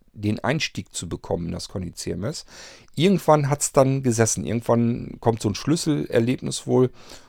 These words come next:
wo man dann sagt, okay, jetzt hab ich begriffen, wie dieses C M S funktioniert. Und dann flutscht das, äh, aus einer Hand heraus. Dann kann man wirklich sagen, mal eben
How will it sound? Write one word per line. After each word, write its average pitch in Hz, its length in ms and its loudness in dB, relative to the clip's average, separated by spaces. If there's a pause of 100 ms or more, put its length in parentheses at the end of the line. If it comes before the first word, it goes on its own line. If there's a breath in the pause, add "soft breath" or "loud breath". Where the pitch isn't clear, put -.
(120)
wo 117 80 -4
man 117 140 2
dann 104 120 0
sagt, 107 220 0
okay, 104 220 -4
jetzt 98 260 0
hab - 100 0
ich - 180 -6
begriffen, 131 580 0
wie 120 80 0
dieses 117 560 -4 (140)
C - 200 -2
M 107 120 -2
S 104 120 -6
funktioniert. 101 600 -6
Und 95 220 -6
dann 160 220 2 (300 loud breath)
flutscht - 500 2
das, 131 220 0 (240)
äh, 110 400 4
aus 117 220 0
einer 110 260 -2
Hand 110 160 -2
heraus. 101 380 -2
Dann 98 140 -4
kann 120 120 -4
man 113 140 0
wirklich 131 240 -4
sagen, 113 320 4 (360 loud breath)
mal 110 160 8
eben 120 220 2